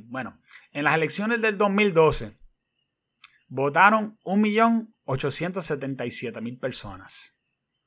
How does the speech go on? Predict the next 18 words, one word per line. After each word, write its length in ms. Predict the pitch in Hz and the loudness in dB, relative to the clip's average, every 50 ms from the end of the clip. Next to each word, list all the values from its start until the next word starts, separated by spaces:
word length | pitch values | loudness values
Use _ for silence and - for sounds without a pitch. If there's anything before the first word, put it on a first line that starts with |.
| _ _ _ _ _ _ _ _ _ _ _ _ _ _ _ _ _ _ _ _ _ _ _ _ _ | _ _ _ _ _ _ _ _ _ _ _ _ _ _ _ _ _ _ _ _ _ _ _ _ _
Eh, 380 | - 123 135 139 143 143 147 | -12 -10 -10 -8 -8 -8 -8
ciento 500 | 139 - - - 156 165 185 175 - 180 | -6 -6 -4 -4 -4 -4 -6 -6 -8 -8
treinta 300 | 156 165 165 170 165 156 | -6 -6 -8 -8 -6 -8
y 40 | 156 | -8
tres 200 | 151 156 160 156 | -6 -6 -8 -6
mil 480 | 160 175 196 220 233 233 226 226 - _ _ _ _ _ _ _ _ _ _ _ _ _ _ _ _ _ _ _ _ _ _ _ _ _ _ _ _ _ _ _ _ _ _ _ _ _ _ _ _ | -6 -4 -2 -2 -2 -2 -4 -6 -12 _ _ _ _ _ _ _ _ _ _ _ _ _ _ _ _ _ _ _ _ _ _ _ _ _ _ _ _ _ _ _ _ _ _ _ _ _ _ _ _
personas, 540 | - 165 165 156 - 214 214 214 208 202 196 - _ _ _ _ _ _ _ _ _ _ _ _ _ _ _ _ _ _ _ | -4 -4 -2 -2 -2 -2 0 0 0 0 -2 -6 _ _ _ _ _ _ _ _ _ _ _ _ _ _ _ _ _ _ _
menos 400 | - 143 151 180 208 220 208 185 | -10 -6 -2 0 0 0 0 0
de, 160 | 156 151 143 | 0 0 0
de 220 | 135 127 131 127 123 | 0 -2 -4 -4 -2
dos, 220 | 123 120 135 139 | -4 -4 -6 -4
de 100 | 123 127 | -4 -4
dos 140 | 123 131 131 | -2 -2 -4
millones. 420 | 151 156 139 117 110 107 104 104 | -4 -4 -4 -4 -6 -8 -8 -8
O 20 | - | -10
sea, 100 | 131 123 | -10 -10
que 80 | 113 | -10
estamos, 320 | 107 - 135 147 180 185 | -8 -6 -6 -6 -6 -8